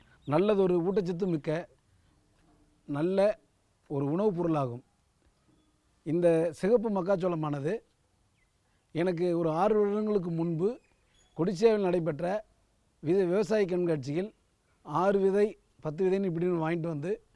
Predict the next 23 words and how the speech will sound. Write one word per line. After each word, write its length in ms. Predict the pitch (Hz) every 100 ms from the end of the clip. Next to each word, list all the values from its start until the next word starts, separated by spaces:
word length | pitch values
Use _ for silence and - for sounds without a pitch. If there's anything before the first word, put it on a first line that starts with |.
| _ _ _ _ _ -
இதை 140 | 151 160
வ-, 260 | 147 139 - _ _ _ -
பயிரிட்டு 400 | 165 185 151 185 -
இதில் 260 | - 160 156
எடுத்தோம். 380 | 156 147 147 160 _ _ _ _ _ _ _ _
இதை 220 | 175 165 196
விட 160 | 208 262 - _ _ _ _ _
எனக்கு 300 | 175 180 175
வந்து 240 | 180 180 233 226
ஒட்டஞ்சத்திரத்தில் 680 | 175 247 247 202 185 180
வந்து 140 | 180 214
ஒரு 120 | 196 160
ரெண்டு 200 | 180 196
கிலோ 140 | 190 202
விதை 260 | 175 165
கிடச்சிது. 400 | 170 156 127 135 185 - -
இதே 200 | 151 170
இது, 180 | 135 151 -
இதோடைய 320 | 165 170 165
ஆராய்ச்சி, 380 | 156 196 220 180
இதை 140 | 180 170 151 147 - -
ஆராய்ஞ்சு 360 | 165 214 202
பார்த்ததுல 380 | 175 151 156 156